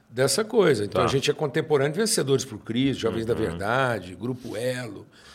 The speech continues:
Speaker 1: A gente andou com esse povo todo.
Speaker 2: Que legal.
Speaker 1: Entendeu? Era, a gente era meio que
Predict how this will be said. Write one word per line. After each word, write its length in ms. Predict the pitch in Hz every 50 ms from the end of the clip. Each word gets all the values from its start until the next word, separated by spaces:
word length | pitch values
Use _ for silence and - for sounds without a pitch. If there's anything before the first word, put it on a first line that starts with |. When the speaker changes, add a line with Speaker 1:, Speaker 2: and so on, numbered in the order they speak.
| - - -
Speaker 1:
A 80 | - 101
gente 320 | 98 110 120 127 - -
andou 360 | 160 180 175 139 135 143 160
com 80 | 156 190
esse 100 | 175 -
povo 240 | - 143 147 147 -
todo. 380 | - 269 240 147 117 87 87
Speaker 2:
Que 120 | - - 87
legal. 360 | 85 82 82 82 80 76 - -
Speaker 1:
Entendeu? 320 | - 95 113 131 143 127
Era, 140 | 98 107 104
a 40 | 101
gente 300 | 98 110 110 107 - 117
era 140 | 113 123 120
meio 220 | 120 123 131 127
que 260 | 127 - 131 127 120